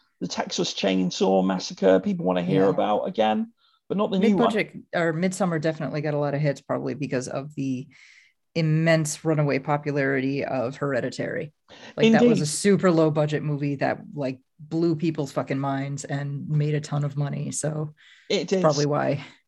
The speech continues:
Speaker 1: It did. And I, I mean, I kind of, kind of was in the on, lucky position of being able to include quotes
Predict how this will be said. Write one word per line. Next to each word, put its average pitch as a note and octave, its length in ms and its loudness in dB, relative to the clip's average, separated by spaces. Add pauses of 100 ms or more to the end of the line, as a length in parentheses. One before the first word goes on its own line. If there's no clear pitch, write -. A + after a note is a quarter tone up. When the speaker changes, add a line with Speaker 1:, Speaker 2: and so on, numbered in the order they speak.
(520)
Speaker 1:
It G#3+ 160 0
did. G3 200 6
And F#3 300 2
I, F#3+ 240 8
I F#3+ 140 4
mean, F#3+ 180 2
I F#3 160 4
kind F#3+ 320 0
of, E3+ 100 -4 (400)
kind F#2 160 -2
of F#3 60 -6
was E3+ 140 -8
in E3+ 120 -8
the E2 140 -4
on, F#3 380 -4 (160)
lucky F#3+ 400 0
position D3+ 480 -8
of D#3+ 100 -10
being E2 280 -4
able E2 280 -2
to - 180 -8
include D#2+ 420 -4
quotes - 720 -2